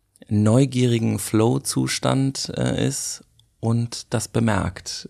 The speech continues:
ähm, wie, ja, und so eben so ein bisschen so dabei ist. Und, äh, da gehört's ja auch manchmal zu, traurig zu sein und so, aber das auch zu bemerken und dann wieder ein bisschen über sich grinsen zu können und zu merken, so, ho, ho, ho, ho, äh,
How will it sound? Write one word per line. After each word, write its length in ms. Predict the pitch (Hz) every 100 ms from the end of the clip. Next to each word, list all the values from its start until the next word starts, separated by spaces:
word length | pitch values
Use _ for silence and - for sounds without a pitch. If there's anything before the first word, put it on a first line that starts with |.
| -
ähm, 640 | 107 107 104 104 104 113 - -
wie, 460 | 110 110 107 107
ja, 260 | 110 107 98 -
und 200 | 113 113
so 120 | -
eben 260 | 143 120 123
so 80 | 123
ein 80 | 123
bisschen 280 | 123 127
so 120 | 120 113
dabei 380 | 113 135 135 -
ist. 340 | - - - - - - -
Und, 260 | - 113 - 110
äh, 180 | 110 - -
da 120 | 110
gehört's 260 | 110 120 -
ja 80 | 107
auch 60 |
manchmal 300 | 127 123 123
zu, 140 | - 117
traurig 420 | - 110 123 123
zu 120 | 120
sein 320 | 117 127 135 135
und 180 | 120
so, 200 | 120 135
aber 180 | 135 104
das 160 | 107 -
auch 220 | 113 117
zu 140 | - 127
bemerken 420 | 110 101 131 127
und 100 | 113
dann 120 | 113
wieder 120 | 113
ein 60 | 101
bisschen 200 | - 113
über 140 | 104
sich 180 | 101 95
grinsen 420 | - 110 131 113
zu 140 | - -
können 360 | 95 95 120
und 160 | - 95
zu 120 | -
merken, 320 | 95 98 101
so, 260 | 98 101 101
ho, 240 | 110 117 104
ho, 200 | 104 101
ho, 220 | 107 101
ho, 280 | 110 107 104 - - - - - _ _ 107
äh, 440 | 104 98 85 -